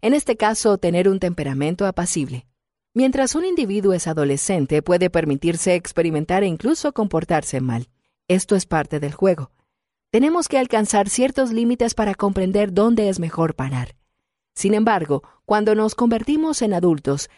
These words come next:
debemos forjar el carácter para que sea lo más abierto y bondadoso posible.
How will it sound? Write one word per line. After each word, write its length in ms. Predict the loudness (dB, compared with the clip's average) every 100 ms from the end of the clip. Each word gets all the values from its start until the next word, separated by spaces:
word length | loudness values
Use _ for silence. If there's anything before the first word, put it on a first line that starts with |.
| _
debemos 440 | -2 2 2 0 -4
forjar 500 | 0 -2 0 0 2
el 140 | 0
carácter 520 | -2 -2 -2 0 -2
para 220 | 0 -2 0
que 140 | -4
sea 260 | 0 2 2
lo 140 | 2
más 300 | 2 0 -2
abierto 460 | -2 2 0 2 2
y 40 |
bondadoso 680 | 4 2 0 -2 -2 0 -2
posible. 600 | -2 -2 -2 -4 -4 -10